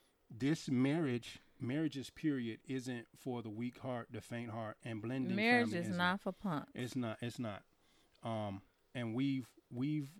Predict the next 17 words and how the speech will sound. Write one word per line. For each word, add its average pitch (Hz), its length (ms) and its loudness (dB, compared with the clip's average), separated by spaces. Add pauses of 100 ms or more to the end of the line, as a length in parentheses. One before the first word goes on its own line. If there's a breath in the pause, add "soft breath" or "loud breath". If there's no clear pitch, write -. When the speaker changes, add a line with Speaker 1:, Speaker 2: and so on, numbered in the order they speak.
Speaker 1:
we've 185 180 0
endured 147 480 2
a 110 80 -6
lot 110 320 -4 (100)
as 113 200 -4
a 101 60 -6
married 107 360 -4
couple. - 320 -8 (200)
Speaker 2:
Facts. 185 280 -8 (1000)
Speaker 1:
We've 117 180 -2
en-, 127 140 -2
we've 131 180 0
endured 123 360 0
a 107 60 -2
lot. 107 280 -2 (640 soft breath)
Um, 107 420 -2 (1160)
and 139 260 2